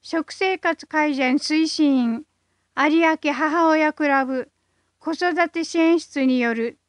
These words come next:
手作りおやつもあります。イベント名、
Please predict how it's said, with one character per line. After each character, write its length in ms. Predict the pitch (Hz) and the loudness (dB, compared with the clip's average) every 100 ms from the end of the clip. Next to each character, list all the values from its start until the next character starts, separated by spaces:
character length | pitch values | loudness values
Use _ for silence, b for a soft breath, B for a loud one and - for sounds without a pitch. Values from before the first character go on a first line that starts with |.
| _ | _
手 160 | 302 | -6
作 280 | 262 339 349 | -4 -6 -4
り 160 | 311 285 | -2 0
お 100 | 311 | 0
や 160 | 311 | 0
つ 140 | 302 262 | -2 -4
も 120 | 233 | -2
あ 80 | 220 | -4
り 160 | 214 | -4
ま 160 | 208 220 | -8 -8
す。 300 | - - _ _ _ _ _ _ _ _ _ _ _ _ _ _ _ _ _ _ _ _ _ _ - | -12 -20 _ _ _ _ _ _ _ _ _ _ _ _ _ _ _ _ _ _ _ _ _ _ -6
イ 140 | 285 | -2
ベ 180 | 349 359 | 0 0
ン 80 | 349 | 0
ト 180 | 330 | 0
名、 380 | 311 302 277 294 | 0 2 0 -4